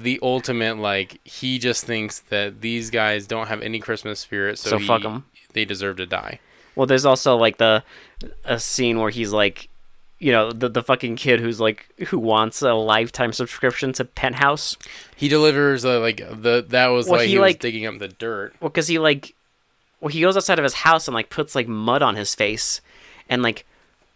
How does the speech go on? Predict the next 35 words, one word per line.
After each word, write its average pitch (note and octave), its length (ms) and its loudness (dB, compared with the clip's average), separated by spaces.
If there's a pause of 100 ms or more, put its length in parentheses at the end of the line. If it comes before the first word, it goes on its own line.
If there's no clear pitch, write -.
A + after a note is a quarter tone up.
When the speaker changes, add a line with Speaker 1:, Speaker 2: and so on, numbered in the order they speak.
Speaker 2:
marks A#2 600 2
his - 180 -2
house. - 720 0
Speaker 1:
Yeah, F3+ 140 -4
Speaker 2:
Like, B2 80 -10 (100)
Speaker 1:
like, B2 80 -2
Speaker 2:
Santa's B2 460 2
assistant A#2+ 500 -2
Speaker 1:
like G2 120 0
Speaker 2:
would. F2+ 280 -8
Speaker 1:
Black A2+ 260 0
Peter, A2+ 300 -4
yeah. G2+ 160 -2 (320)
Speaker 2:
And A2+ 140 -4
he A#2+ 100 -2
marks A2 320 0
the C3 120 0
house, F3+ 380 4
and G#2 120 -10
so G#2+ 80 -4
he G#2+ 160 -6
just - 320 -8
puts - 260 -2
a C#3 140 2 (160)
pile D3+ 320 2
of D#3+ 180 0
dirt D#4 320 2 (240)
come D#3 160 2
Christmas F3+ 460 -2
Eve F#3+ 180 -2
on B2 160 4
his D3+ 220 2
fucking E3+ 320 0
porch. F3+ 420 0
Speaker 1:
Yep. C#3 180 -4